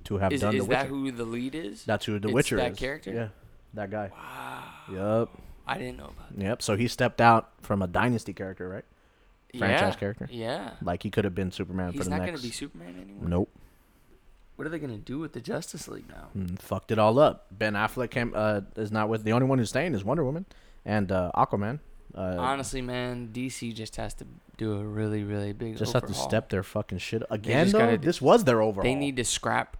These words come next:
Speaker 2: for a good five years and not do anything.
Speaker 1: They're coming out with Wonder Woman two. They're coming out with, I think, their own version of,
Speaker 2: Honestly,
Speaker 1: of the Teen
Speaker 2: build
Speaker 1: Titans.
Speaker 2: on that then.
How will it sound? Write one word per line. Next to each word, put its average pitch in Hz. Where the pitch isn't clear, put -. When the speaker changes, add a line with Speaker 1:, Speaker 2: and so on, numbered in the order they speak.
Speaker 2:
for 113
a 104
good 110
five 110
years -
and 107
not 107
do 110
anything. -
Speaker 1:
They're 104
coming 104
out 98
with 90
Wonder 95
Woman 92
two. 82
They're 92
coming 92
out 87
with, 87
I -
think, 95
their 90
own 90
version 90
of, 87
Speaker 2:
Honestly, 120
Speaker 1:
of 92
the 95
Teen 135
Speaker 2:
build 156
Speaker 1:
Titans. 175
Speaker 2:
on 147
that 160
then. 50